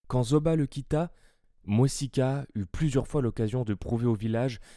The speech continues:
la force de ses nouveaux pouvoirs. Zoba, lui, s'acharna sur les routes et les chemins à rattraper un peu du temps perdu.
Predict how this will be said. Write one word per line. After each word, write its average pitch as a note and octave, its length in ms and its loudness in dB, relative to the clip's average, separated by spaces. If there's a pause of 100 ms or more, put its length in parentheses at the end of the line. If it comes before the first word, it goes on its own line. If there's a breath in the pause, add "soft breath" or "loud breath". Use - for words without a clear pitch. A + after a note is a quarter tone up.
(120)
la A2 120 0
force - 560 -2
de F#2+ 100 -6
ses G#2+ 120 -6
nouveaux G2+ 240 -2
pouvoirs. F#2+ 500 -6 (460 soft breath)
Zoba, G2+ 380 2
lui, G#2 320 0
s'acharna A2 600 -2
sur F#2+ 200 -6
les F#2 100 0
routes A2+ 320 0
et G#2+ 60 0
les G#2 120 -2
chemins B2+ 420 -2 (560 soft breath)
à B2+ 120 0
rattraper C#3 600 0
un D3+ 140 0
peu C#3+ 280 0
du A#2+ 140 -4
temps A2 180 -2
perdu. F#2+ 460 -4